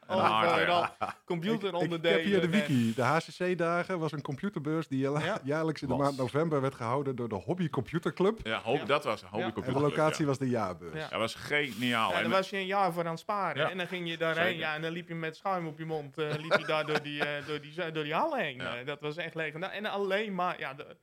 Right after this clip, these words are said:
Speaker 2: de, de grootste nerds, eh, van de planeet,
Speaker 1: Ja.
Speaker 2: eh, liepen
Speaker 4: Ja,
Speaker 2: daar.
Speaker 4: ja, ja.
Speaker 1: Ik heb nog
Speaker 3: Eerste
Speaker 1: een, ik heb
Speaker 3: editie,
Speaker 1: nog een
Speaker 3: eh, negentien achtenzeventig.
Speaker 1: achtenzeventig, ja. Ik heb nog een, eh, factuur van een, eh, één megabyte geheugen. Die kon ik dan in mijn, op mijn tweeënzestig moederbord erbij prikken.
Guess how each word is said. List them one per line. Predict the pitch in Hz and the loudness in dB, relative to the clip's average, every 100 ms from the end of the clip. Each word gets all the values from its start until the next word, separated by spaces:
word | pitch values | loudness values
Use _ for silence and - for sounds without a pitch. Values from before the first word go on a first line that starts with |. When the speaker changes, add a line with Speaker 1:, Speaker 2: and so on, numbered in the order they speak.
| _ _ - | _ _ -16
Speaker 2:
de, | - 143 135 | -10 -8 -6
de | 143 | -6
grootste | 151 135 131 | -4 -6 -6
nerds, | 139 143 131 - | -10 -8 -10 -10
eh, | 143 139 135 | -10 -8 -8
van | 143 | -8
de | 143 | -6
planeet, | 151 156 185 208 | -4 -2 -2 -2
Speaker 1:
Ja. | 220 | -4
Speaker 2:
eh, | 170 | -4
liepen | 156 147 | -6 -6
Speaker 4:
Ja, | |
Speaker 2:
daar. | 120 113 | -6 -6
Speaker 4:
ja, | - | -8
ja. | |
Speaker 1:
Ik | - | -2
heb | 117 | 2
nog | 123 | 4
Speaker 3:
Eerste | 131 | 4
Speaker 1:
een, | |
ik | 131 | 4
heb | |
Speaker 3:
editie, | 160 160 131 | 4 4 4
Speaker 1:
nog | 135 | 6
een | 131 | 6
Speaker 3:
eh, | 127 | 4
negentien | 139 127 131 | 4 2 -2
achtenzeventig. | 120 - 117 131 123 87 - 85 | -8 -10 -10 -4 -4 -4 -10 -10
Speaker 1:
achtenzeventig, | 117 165 95 92 80 101 | -8 -8 -6 -6 -4 -2
ja. | 95 | -2
Ik | 104 | 0
heb | 120 | 0
nog | 117 113 | 2 2
een, | 110 | 0
eh, | 107 104 | -2 -2
factuur | 110 107 127 120 | -4 -2 -2 0
van | 110 | 0
een, | 104 104 | -2 -4
eh, | 98 95 104 | -4 -4 0
één | 123 113 95 | 2 2 2
megabyte | 110 127 101 101 95 - | 2 2 2 4 2 2
geheugen. | 95 113 131 | -2 0 -4
Die | 127 | -4
kon | 104 | -4
ik | 95 | -2
dan | 98 | -4
in | 95 | -4
mijn, | 98 - | -6 -6
op | 101 | -8
mijn | 98 | -2
tweeënzestig | 117 107 104 - 98 | -2 -2 -4 -6 -4
moederbord | 104 98 95 92 | -2 -2 -2 -2
erbij | 92 113 | 0 0
prikken. | 113 123 120 156 | 0 -6 -6 -10